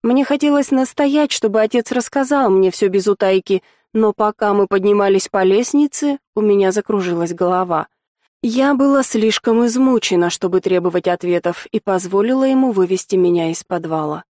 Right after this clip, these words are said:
Но тревожное предчувствие не утихало, рождая подозрение, что какую бы цену ни заплатил отец за мою жизнь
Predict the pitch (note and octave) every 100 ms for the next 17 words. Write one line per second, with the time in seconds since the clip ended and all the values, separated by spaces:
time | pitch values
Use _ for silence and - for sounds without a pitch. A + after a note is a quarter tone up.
0 | _ _ _ _ _ A#3 A3+ A#3 A3+ A#3+
1 | A#3+ B3+ A#3+ A#3+ A#3 A#3+ A#3 C4 B3 A#3+
2 | A#3+ A#3+ B3 A#3 C#4 - C#4+ A#3 F3 F#3
3 | F3+ F#3 F#3+ F#3 F#3+ F#3 G3 G3 F#3+ F3+
4 | F3+ F3 - - G3 G3+ - A3 G#3 A3
5 | - A3+ G#3 G3+ G3+ G3 G3+ G3 F#3+ G#3+
6 | G3 - G#3 F#3+ G3+ G3+ G3 F#3 G#3+ C4
7 | C#4+